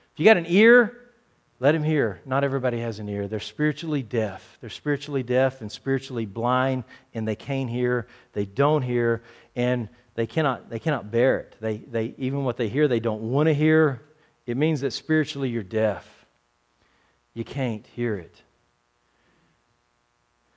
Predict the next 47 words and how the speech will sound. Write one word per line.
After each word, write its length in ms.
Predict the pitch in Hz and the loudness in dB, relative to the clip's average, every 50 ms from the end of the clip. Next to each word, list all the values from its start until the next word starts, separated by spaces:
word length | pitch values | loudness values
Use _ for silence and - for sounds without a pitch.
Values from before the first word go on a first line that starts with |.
| _ _ _ _ | _ _ _ _
Some 300 | _ - - 165 165 160 | _ -6 -2 0 2 2
of 80 | 156 135 | 2 2
you 120 | 120 120 | 0 0
don't 280 | 117 113 147 156 160 143 | 0 2 2 2 2 2
hear, 500 | 113 135 156 151 139 123 117 117 113 107 - - _ _ _ - | 0 -2 0 2 2 2 2 0 -2 -6 -10 -18 _ _ _ -16
um, 520 | - 113 107 101 101 101 98 98 95 95 92 - _ _ _ _ _ _ _ - | -12 -10 -10 -10 -10 -12 -14 -16 -16 -18 -20 -20 _ _ _ _ _ _ _ -10
well, 80 | 127 | -8
let 100 | 131 139 | -6 -4
me 80 | 143 139 | -4 -6
just 200 | 135 127 - - | -8 -10 -8 -6
back 200 | 131 120 113 - | -6 -4 -4 -6
up 140 | 117 104 117 | -8 -8 -8
one 140 | 113 110 | -10 -10
thing 240 | 98 - 107 107 104 | -8 -8 -10 -10 -10
there, 120 | 95 95 98 | -10 -12 -12
'cause 160 | - - 120 117 | -12 -10 -8 -8
it, 180 | 120 131 131 | -8 -8 -8
it 200 | 127 120 120 120 - | -8 -8 -8 -8 -6
kinda 240 | 135 135 131 131 | -6 -4 -2 -2
is 100 | 123 110 | -2 -4
important, 420 | 120 113 - - - 135 123 120 117 | -4 -8 -12 -10 -8 -8 -6 -4 -6
I 60 | 110 | -6
think, 220 | - 123 120 107 | -6 -8 -8 -6
to 40 | 117 | -6
understand 440 | 117 110 107 - - - 110 107 107 | -8 -8 -8 -10 -12 -10 -10 -10 -10
there 80 | 101 95 | -12 -12
too. 180 | - 127 120 | -10 -10 -6
That's 240 | 104 127 123 120 - | -2 -2 -2 -2 -4
a 60 | 117 | -10
passive, 560 | - - 107 104 110 113 - - 147 143 127 - - _ 131 | -12 -6 -2 -2 -2 -2 -2 -4 -6 -8 -8 -10 -16 _ -8
that 180 | 117 113 110 - _ | -8 -8 -8 -10 _
you're 160 | 143 117 117 | -10 -8 -4
not 220 | 123 127 131 98 | -2 -2 0 0
able, 320 | 110 117 123 123 135 131 127 | 0 -2 -2 0 -2 -2 -4
you 100 | 123 110 | -4 -8
took 240 | 107 - 131 127 - | -10 -12 -12 -12 -8
"can" 320 | - 131 123 127 127 127 | -8 -6 -4 -4 -4 -4
or 80 | 117 113 | -6 -8
"to 120 | - 117 | -10 -8
be 120 | 117 113 | -4 -2
able," 300 | 113 117 117 117 123 123 | -2 0 -2 -2 -4 -4
that, 280 | 117 120 117 120 120 120 | -2 0 0 -2 -2 -4
that 180 | 131 113 110 107 | -6 -6 -6 -4
word 140 | 117 117 117 | -4 -4 -6
is 100 | 104 98 | -6 -10
passive 560 | - - 107 107 117 117 - - 127 117 120 | -8 -4 -2 -2 -2 -2 -4 -8 -10 -6 -2
there. 260 | 131 131 131 123 120 | -2 0 0 -2 -4